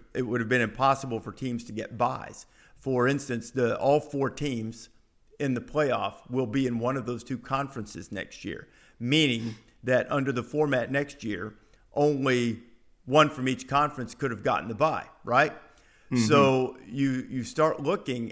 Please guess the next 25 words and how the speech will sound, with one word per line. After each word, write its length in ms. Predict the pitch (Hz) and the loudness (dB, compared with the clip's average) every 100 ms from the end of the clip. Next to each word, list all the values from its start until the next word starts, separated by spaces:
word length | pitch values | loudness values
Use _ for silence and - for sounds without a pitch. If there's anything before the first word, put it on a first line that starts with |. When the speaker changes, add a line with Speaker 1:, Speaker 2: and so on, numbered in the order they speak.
| - | -4
Speaker 1:
and 160 | 123 | -2
you 80 | 120 | -2
go 240 | 107 139 135 | -2 -2 0
down, 480 | 131 147 120 117 - 65 - _ _ _ _ _ _ - | 0 0 0 -4 -10 -16 -20 _ _ _ _ _ _ 2
and 160 | 170 | 6
I 100 | 180 | 6
know 300 | 175 165 156 | 8 8 8
that 260 | 135 110 - | 6 0 2
because 640 | 131 127 135 131 123 117 | 0 2 4 6 6 4
of, 260 | 120 95 - _ _ - - | -4 -6 -14 _ _ -20 -10
um, 400 | - 110 110 107 | -2 0 0 -2
the 100 | 123 | -2
different 360 | 117 151 135 117 | 2 2 0 -6
schedules 520 | - 139 127 127 117 | 0 0 0 -4 -2
that 120 | 127 | -2
it 180 | 110 110 | -4 0
won't 260 | 123 143 - | 2 2 0
wind 380 | 123 120 117 120 | 2 2 4 4
up 240 | 120 - - - - | 2 -2 -20 -20 -12
just 340 | 117 156 151 - | 2 4 4 2
this 200 | 123 - | -8 -4
way 160 | 131 113 | -2 0
next 300 | 117 117 127 | -2 -4 -6
year, 100 | 107 | -4
but 280 | 104 - | -6 -8